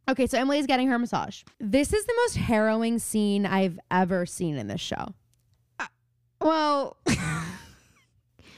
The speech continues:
Speaker 2: No, literally the
Speaker 1: I don't
Speaker 2: violation.
Speaker 1: know.
Speaker 2: I, I,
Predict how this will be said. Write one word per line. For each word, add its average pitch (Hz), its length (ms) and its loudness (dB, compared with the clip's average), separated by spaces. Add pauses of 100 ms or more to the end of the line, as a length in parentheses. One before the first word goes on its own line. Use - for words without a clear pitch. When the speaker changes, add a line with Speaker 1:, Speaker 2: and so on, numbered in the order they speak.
(140)
Speaker 2:
No, 311 260 4
literally 285 500 2
the 359 60 2
Speaker 1:
I 381 80 2
don't 370 80 6
Speaker 2:
violation. 233 760 4
Speaker 1:
know. - 80 -2
Speaker 2:
I, 196 240 0 (1200)
I, 214 520 2